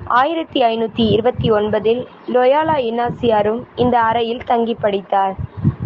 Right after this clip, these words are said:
அரிஸ்டாட்டால் தத்துவ கலையை கற்றுக்கொள்ள இனிகோவுக்கு பேயர் உதவினார். இனிகோ இவருக்கு ஆன்மீக பயிற்சி அளித்து ஞான வாழ்வில் முன்னேற வழிவகுத்தார். விரைவில் குருத்துவத்தையும்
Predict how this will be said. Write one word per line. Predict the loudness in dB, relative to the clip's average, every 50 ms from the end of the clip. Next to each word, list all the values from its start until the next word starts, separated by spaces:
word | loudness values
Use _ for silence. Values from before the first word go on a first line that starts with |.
| -2 -2 0
அரிஸ்டாட்டால் | 0 0 0 0 -2 -4 -4 -2 0 0 0 0 0 2 2 2 0 0
தத்துவ | 0 0 0 0 -2 -2 -2 -2 -2
கலையை | 0 -2 -2 -2 -2 -4 -2 -4 -4
கற்றுக்கொள்ள | -2 -2 -4 -4 -2 -4 -4 0 0 0 2 2 2 2 0 -2 -6 -10 -4
இனிகோவுக்கு | 0 2 2 2 2 2 2 2 0 0 -2 0 2 2 2 2 2
பேயர் | 2 2 4 4 2 2 0 -4 -2 -2
உதவினார். | 0 2 2 0 2 0 0 0 0 -2 -2 -4 -8 -16 -20 -20 -20 -16 -12 -10 -2 0
இனிகோ | 2 2 4 2 2 2 0 2 2 0 0 -4 -6 -4
இவருக்கு | -2 0 2 2 2 2 0 0 0 0
ஆன்மீக | 0 0 0 -2 -2 -4 -2 -2 -2
பயிற்சி | -2 0 0 0 0 -2 -4 -2 0 0
அளித்து | 0 0 -2 -6 -2 2 2 2 2 2 -2 -6 -6 -4 -2
ஞான | 0 2 2 2 0 0 -2 -2
வாழ்வில் | 0 0 -2 -2 -2 -2 -4 -4 -4
முன்னேற | -6 -6 -6 -4 -4 -4 -2 -2 -2 -2 -4 -4
வழிவகுத்தார். | -2 -2 0 0 0 0 0 -2 -2 -4 -4 -2 -2 0 0 -2 -4 -8 -16 -20 -20 -20 -20 -20 -20 -20 -14 -4
விரைவில் | 0 2 2 2 2 2 0 0 -2 0
குருத்துவத்தையும் | 2 2 2 2 2 0 2 2 2 0 2 2 2 2 2 2 0 -2